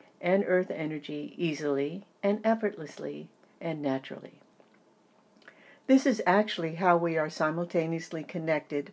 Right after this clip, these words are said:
both to the earth below and the cosmos above,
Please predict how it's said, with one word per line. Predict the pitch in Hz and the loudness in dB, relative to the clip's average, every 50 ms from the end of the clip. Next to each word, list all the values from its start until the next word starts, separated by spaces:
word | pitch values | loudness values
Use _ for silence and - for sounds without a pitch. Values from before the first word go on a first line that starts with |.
| _ | _
both | - 160 185 214 220 - - | 4 4 4 4 2 -2 -6
to | 208 | -2
the | 196 202 190 147 | -2 -2 0 0
earth | 147 147 151 170 - - _ - | 0 -2 -2 -4 -10 -14 _ 0
below | 202 196 185 160 131 120 - - - 185 - _ _ - - - - _ _ - | 2 4 4 4 4 2 0 -6 -8 -12 -14 _ _ -20 -20 -20 -20 _ _ -2
and | - 196 180 | 0 2 2
the | 185 | 2
cosmos | 180 - 165 147 143 143 - 165 160 170 - | 2 2 2 4 4 2 0 -4 -6 -2 -2
above, | 214 208 208 156 131 120 - - | 0 2 4 4 4 4 2 -4